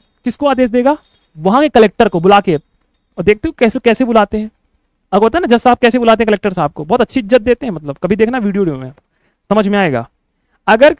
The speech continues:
आप लोक सेवक से अपने आप को अधिकारी समझे तो जज साहब ना आपको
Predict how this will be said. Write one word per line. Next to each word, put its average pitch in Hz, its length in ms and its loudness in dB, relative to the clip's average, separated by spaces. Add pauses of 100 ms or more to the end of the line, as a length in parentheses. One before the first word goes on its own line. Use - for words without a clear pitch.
(120)
आप 254 340 4 (340)
लोक 233 400 0
सेवक 269 340 2
से - 140 -2
अपने 254 180 -2
आप 269 120 0
को 269 80 0
अधिकारी 247 380 4
समझे 202 460 2 (300)
तो 220 80 2
जज 226 180 2
साहब 220 280 0
ना 262 120 -4
आपको 190 280 -4